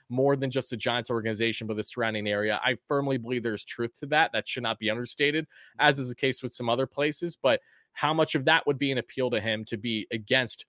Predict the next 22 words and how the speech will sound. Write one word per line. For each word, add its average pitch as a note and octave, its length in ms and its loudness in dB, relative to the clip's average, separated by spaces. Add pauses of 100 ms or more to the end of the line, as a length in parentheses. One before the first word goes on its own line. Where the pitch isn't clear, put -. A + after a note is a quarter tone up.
(100)
Ohtani A2+ 580 -2
and A2+ 100 -4
against A#2 360 -2
the A#2 80 -2
Dodgers A2+ 580 0 (300)
for C#3 160 2
the B2 100 2
next A#2+ 380 0
decade, A#2 420 0
right? A#2 340 0 (300)
The C#3+ 60 4
Dodgers, E3+ 640 2
they C3 180 2
rolled C#3 300 2
out C#3+ 160 2
the D#3 80 0
red C#3 200 2
carpet. B2 460 -2
They G#2 80 -6
showed B2+ 320 -2
the C#3 80 -4
stadium, A#2 540 0